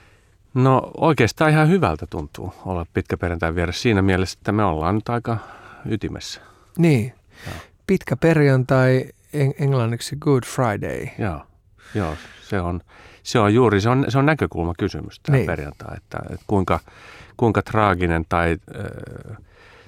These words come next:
Speaker 1: tai surun täyttämä tai kuinka hyvä ja ilon täyttämä se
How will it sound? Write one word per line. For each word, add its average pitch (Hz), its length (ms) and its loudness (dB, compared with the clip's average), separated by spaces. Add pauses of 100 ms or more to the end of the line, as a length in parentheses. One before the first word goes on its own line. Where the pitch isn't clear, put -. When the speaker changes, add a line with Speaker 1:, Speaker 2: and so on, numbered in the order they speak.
(120)
Speaker 1:
tai 85 240 0 (280)
surun 95 560 4
täyttämä 82 640 0 (480)
tai 82 220 -2
kuinka 92 260 2
hyvä 95 340 4 (240)
ja 82 220 -6
ilon 90 300 0
täyttämä - 460 -12
se 71 100 -12